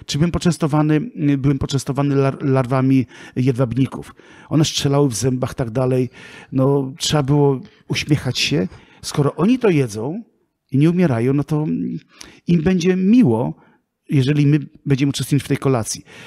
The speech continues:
To samo byliśmy kiedyś w, na południu, w, w, w stanie Mizoram, tam już, to już jest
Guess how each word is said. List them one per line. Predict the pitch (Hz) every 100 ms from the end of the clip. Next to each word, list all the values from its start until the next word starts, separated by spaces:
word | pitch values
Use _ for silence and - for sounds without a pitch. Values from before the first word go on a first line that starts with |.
| -
To | 156
samo | 147 165 170
byliśmy | 151 156 - 147
kiedyś | 160 151 -
w, | 147 143 131 117 127 143 139 139 139
na | 139 135
południu, | 143 147 139
w, | - -
w, | 139 - 139 139 135 139 135 131 - - - - - _
w | -
stanie | 147 139 135
Mizoram, | 156 135 127 127 139
tam | 143
już, | 139 -
to | -
już | 139 147
jest | 120 - - -